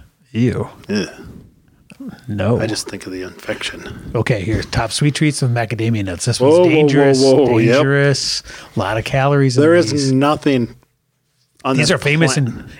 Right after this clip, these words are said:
Speaker 1: in, in, famous in keto because of their fat content.
Speaker 2: Well, yeah, but there's nothing on this planet that's more calorically dense than a macadamia <laughs> nut.
Speaker 1: Yep.
Speaker 2: Seriously,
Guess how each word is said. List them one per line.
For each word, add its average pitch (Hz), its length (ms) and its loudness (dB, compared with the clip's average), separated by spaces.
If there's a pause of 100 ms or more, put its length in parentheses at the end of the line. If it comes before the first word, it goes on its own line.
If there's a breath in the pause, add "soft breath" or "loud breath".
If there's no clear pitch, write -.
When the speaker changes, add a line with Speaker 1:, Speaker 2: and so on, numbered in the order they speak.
Speaker 1:
in, 120 140 0
in, 101 60 -4
famous 131 460 -2
in 113 80 -6
keto 120 400 -2
because 101 220 -6
of 95 80 -6
their 90 100 -4
fat 110 420 -6
content. - 540 -10
Speaker 2:
Well, 98 140 -4
yeah, 127 280 -2
but 98 200 -10
there's 110 200 -2
nothing 120 460 0
on 110 120 -4
this 101 160 -6
planet 123 580 -6
that's 110 260 -6
more 104 380 0
calorically 104 680 -4
dense 98 480 -6 (460)
than 107 160 -6
a 92 100 -6
macadamia 117 920 -2
<laughs> 123 60 0
nut. 107 240 0
Speaker 1:
Yep. 90 240 -6 (300 loud breath)
Speaker 2:
Seriously, 147 560 0